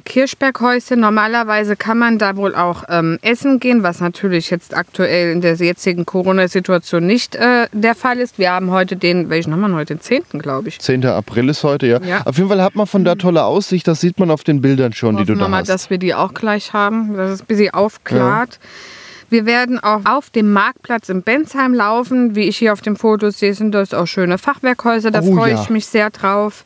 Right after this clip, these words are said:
Speaker 2: Also Bensheim hat eine so schöne Altstadt. Da werden wir wahrscheinlich sogar noch eine Extra-Runde laufen. Äh, ich kenn Bensheim sehr gut. Hier war Hessentag zweitausendvierzehn, also das größte Landesfest in Hessen.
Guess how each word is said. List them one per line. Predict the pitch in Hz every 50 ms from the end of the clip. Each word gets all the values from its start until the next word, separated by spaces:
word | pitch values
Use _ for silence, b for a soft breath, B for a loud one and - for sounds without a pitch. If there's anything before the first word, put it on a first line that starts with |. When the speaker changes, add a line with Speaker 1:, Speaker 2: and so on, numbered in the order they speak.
| - - -
Speaker 2:
Also | 135 131 120 131 127
Bensheim | 104 - - 131 156 196 196 - - 123 113 117 113 113
hat | 123 127 - - 135
eine | 135 127 123
so | 113 107 - 156 202
schöne | 208 - - 190 175 165 165 110
Altstadt. | 85 123 156 175 - - - 127 113 -
Da | 123 117 110
werden | 113 123 143 165 185
wir | 175 165 131
wahrscheinlich | 127 120 - - 135 123 135 165 180 180
sogar | - 165 151 160 170
noch | 170 170 160
eine | 165 151 127 -
Extra-Runde | - - - - - 220 165 110 113 117 110 110 107
laufen. | 101 90 98 107 - 175 175 - B B B B B B B B B - -
Äh, | - 123 123 -
ich | - - - - - - -
kenn | - 165 165 180 160
Bensheim | 165 165 170 165 - 170 160 160 156
sehr | 135 151 139
gut. | 127 139 175 196 -
Hier | - 165 135 131
war | 139 139 139 143 143
Hessentag | 135 147 170 - - 185 151 156 143 131 127 -
zweitausendvierzehn, | - 139 135 131 143 139 127 139 131 - 143 139 - - 156 135
also | 123 120
das | 113 117 113 - -
größte | 117 123 139 - - 120
Landesfest | 110 107 120 135 139 - - 131 117 113 - 82
in | -
Hessen. | 113 117 107 110 139 139